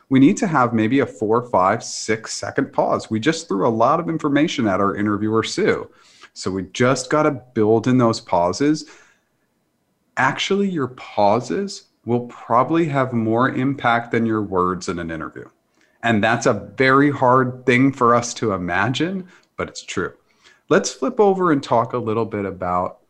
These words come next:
positivity in our words. So this means we avoid all negative words, all of them. This takes a lot of training and effort. A word like problem, opportunity, anything negative, it's,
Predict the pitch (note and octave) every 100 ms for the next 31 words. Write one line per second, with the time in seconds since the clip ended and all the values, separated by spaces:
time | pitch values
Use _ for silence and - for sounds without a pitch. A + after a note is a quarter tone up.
0 | _ _ - - F#2+ F2+ F2+ - F#2 D#2
1 | C2 - _ _ G#2 G2 E2+ E2 D#2+ -
2 | - - - - A#2+ A#2 - _ _ _
3 | _ _ _ _ _ C3+ - E3+ D#3 D3+
4 | C3 B2+ B2 A2 A2 A2+ - - - A#2
5 | A2+ A2 G2 E2 E2 - - - - _
6 | _ - A#2+ G#2+ F#2 C#2 - _ _ -
7 | A2 - A#2 - A#2 G#2+ F#2+ F#2+ G#2+ -
8 | - G#2 G2+ G2 F2+ - G2+ F#2 - _
9 | _ - G#2 G2 G#2 G2+ F#2 F2 - D3
10 | C#3+ C#3 C#3 C#3 _ _ _ _ _ A2
11 | G#2+ A2+ G#2 - B2 G#2 E2 C2 _ _
12 | _ - B2+ C#3+ D#3 D#3 E3 D3+ C#3 C3
13 | A#2+ G2 D#2+ - G#2 -